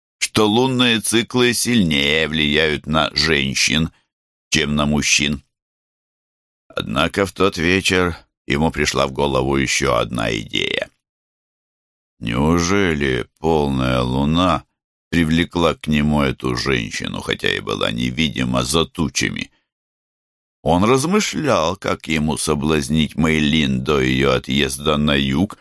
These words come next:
но никак не ожидал, что она сама сделает первый шаг, да еще так быстро.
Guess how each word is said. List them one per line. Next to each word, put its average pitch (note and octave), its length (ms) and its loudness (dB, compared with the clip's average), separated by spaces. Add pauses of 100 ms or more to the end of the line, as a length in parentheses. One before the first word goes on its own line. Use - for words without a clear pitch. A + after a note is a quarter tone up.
(280)
но G2+ 160 4
никак G2 400 2
не G2 120 0
ожидал, F#2 460 2
что - 200 0
она F2+ 220 2
сама C3+ 400 0
сделает C2 580 0
первый B1 380 -2
шаг, D2+ 280 0
да D2 80 0
еще C#2+ 300 0
так E2+ 260 -2
быстро. F#2 640 2